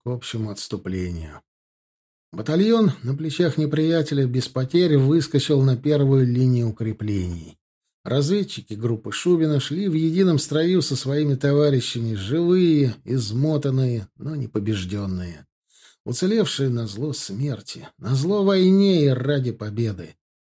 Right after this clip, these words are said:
Их крик сливался с сотнями других голосов, превращаясь в единый мощный клич, разносящийся над полем боя.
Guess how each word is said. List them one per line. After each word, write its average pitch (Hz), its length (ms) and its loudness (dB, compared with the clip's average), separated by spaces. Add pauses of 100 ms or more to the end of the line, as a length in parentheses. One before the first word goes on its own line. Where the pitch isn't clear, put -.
(160)
Их - 200 -14
крик 110 300 -8
сливался 110 580 -4
с 113 60 -10
сотнями 160 640 -6
других 151 480 4
голосов, 147 720 2 (320)
превращаясь 170 880 0
в 107 60 -8
единый 180 540 2
мощный 151 540 -2
клич, 143 480 -2
разносящийся 131 1160 -4
над 120 240 -6
полем 98 380 -8
боя. 85 480 -8